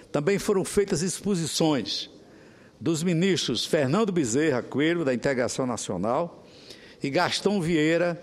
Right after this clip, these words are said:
do Turismo, sobre ações de suas pastas para o Nordeste.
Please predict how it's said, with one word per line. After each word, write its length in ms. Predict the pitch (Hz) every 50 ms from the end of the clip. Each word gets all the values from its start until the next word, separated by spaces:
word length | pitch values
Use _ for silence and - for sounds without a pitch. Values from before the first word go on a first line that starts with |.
| - -
do 160 | - 123 147
Turismo, 640 | 147 - 180 160 160 170 180 147 104 92 92 - - - - - - - - -
sobre 320 | - - - 165 156 147
ações 460 | 165 151 117 - - - 185 190 170 135
de 100 | 156 139
suas 380 | - - - 147 120 - -
pastas 480 | - - 147 165 170 135 - - 143 -
para 200 | - - 151 156
o 40 | 156
Nordeste. 720 | 160 147 113 110 107 107 107 92 85 - - - - -